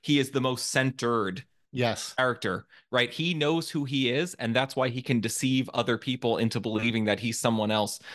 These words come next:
Speaker 1: because they don't know who they are. But he asks them who they are all the time, right? Daffy Duck says, like, "Let's get one thing straight. You're a hunter, right?" And he says, "Right."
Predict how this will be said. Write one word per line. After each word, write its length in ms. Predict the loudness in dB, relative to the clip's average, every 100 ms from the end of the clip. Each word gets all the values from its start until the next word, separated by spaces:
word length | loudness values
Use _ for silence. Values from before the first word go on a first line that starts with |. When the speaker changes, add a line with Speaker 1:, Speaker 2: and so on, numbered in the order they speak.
| -4
Speaker 1:
because 280 | -2 0 0
they 160 | 0 2
don't 200 | 0 0
know 180 | 0
who 140 | 0 0
they 180 | 0 2
are. 260 | 0 -2 -8 -4
But 120 | 0
he 120 | 2 0
asks 300 | -2 -2 -2
them 140 | -2
who 180 | 0 0
they 140 | 2
are 260 | 2 2 -4 _ _
all 160 | 2 2
the 100 | 0
time, 320 | 0 0 2
right? 140 | 2
Daffy 280 | 2 0 0
Duck 200 | -2 0
says, 180 | 0 2
like, 260 | 2 0 -2 _ _ -6
"Let's 200 | -4 0
get 240 | 0 2
one 180 | 0 2
thing 180 | 0 -2
straight. 360 | 0 0 0
You're 160 | 0 0
a 60 |
hunter, 420 | 0 -4 -4 -6 0
right?" 260 | 0 0
And 340 | -4 _ _ -2
he 40 |
says, 220 | 2 2
"Right." 400 | 2 2 2 0